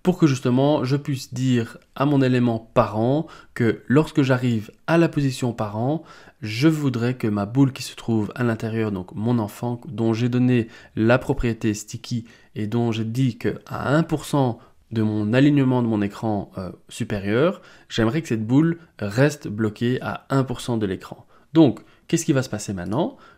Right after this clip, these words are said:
Quand je vais scroller, je vais arriver à un pour cent et hop, elle reste bloquée. Tu vois ? Et donc là, ça veut dire que, et je peux mettre plus évidemment, euh, je peux dire voilà, euh, hop, donc là évidemment je suis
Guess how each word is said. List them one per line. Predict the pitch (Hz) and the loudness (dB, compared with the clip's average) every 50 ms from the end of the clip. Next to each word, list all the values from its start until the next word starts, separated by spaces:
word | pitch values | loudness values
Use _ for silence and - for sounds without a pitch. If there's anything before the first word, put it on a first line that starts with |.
| _ - | _ -6
Quand | - 180 185 | -2 -2 0
je | 160 147 | 0 0
vais | 127 123 113 | -2 -2 -2
scroller, | - - - - 110 98 98 101 120 - - - _ _ _ _ - | -4 -6 -6 -4 -2 0 0 0 -2 -4 -8 -12 _ _ _ _ -14
je | - - 120 | -6 -6 0
vais | 117 135 | 2 4
arriver | 135 139 139 143 139 143 | 4 4 2 2 2 2
à | 135 123 - - | 2 2 0 -2
un | 123 120 | -6 -6
pour | - - 107 - | -6 -6 -14 -12
cent | - - 123 139 175 262 - _ _ _ _ _ _ _ - | -8 -6 -4 -4 -4 -6 -10 _ _ _ _ _ _ _ -12
et | - - - - | -12 -10 -4 -2
hop, | 185 214 208 - - - | -2 -2 -2 -4 -12 -6
elle | - 123 | -6 -4
reste | 120 131 131 127 120 | -2 -2 -4 -4 -2
bloquée. | 113 110 104 - - - - _ _ _ _ _ _ _ _ _ _ _ _ _ _ _ _ _ | -4 -6 -6 -8 -14 -16 -18 _ _ _ _ _ _ _ _ _ _ _ _ _ _ _ _ _
Tu | - - | -14 -10
vois ? | 110 123 170 202 - _ _ _ _ _ _ _ - - - - - _ - | -8 -8 -8 -8 -12 _ _ _ _ _ _ _ -20 -20 -20 -20 -20 _ -8
Et | - 113 | -4 -2
donc | 123 123 127 | -2 0 0
là, | - 156 180 208 | 2 2 2 2
ça | 202 - 143 | 2 -2 -2
veut | 123 | -2
dire | 120 135 160 156 - | 0 -2 -2 -2 0
que, | - 156 160 165 - - - | 0 0 0 0 -2 -6 -4
et | - 127 | -4 -2
je | 117 120 | -2 0
peux | 110 - 147 | 0 2 4
mettre | 143 131 113 - | 4 4 2 0
plus | - - 143 160 156 - | -2 0 2 2 2 0
évidemment, | 120 110 107 107 104 104 110 123 139 147 147 135 117 | -4 -4 -4 -4 -2 -2 0 0 0 0 0 0 -2
euh, | 104 101 | -2 -4
je | - - | -6 -8
peux | - - | -10 -10
dire | 101 120 123 | -8 -6 -6
voilà, | 110 101 101 117 123 120 113 110 - - 113 _ _ _ - _ _ _ _ - _ _ _ _ _ _ _ _ _ _ _ _ _ _ _ - | -6 -6 -6 -6 -6 -6 -8 -8 -10 -12 -14 _ _ _ -20 _ _ _ _ -20 _ _ _ _ _ _ _ _ _ _ _ _ _ _ _ -8
euh, | 117 | -8
hop, | 127 131 - - - - - _ _ _ _ _ _ _ _ - | -8 -8 -10 -18 -20 -20 -20 _ _ _ _ _ _ _ _ -12
donc | - 101 - 123 | -12 -10 -6 -4
là | 123 | -4
évidemment | 120 113 110 117 110 113 113 113 - 92 | -2 -2 -2 -2 -2 0 -2 -2 -4 -6
je | 107 - | -10 -14
suis | - - - - 113 - - | -16 -20 -14 -12 -12 -12 -12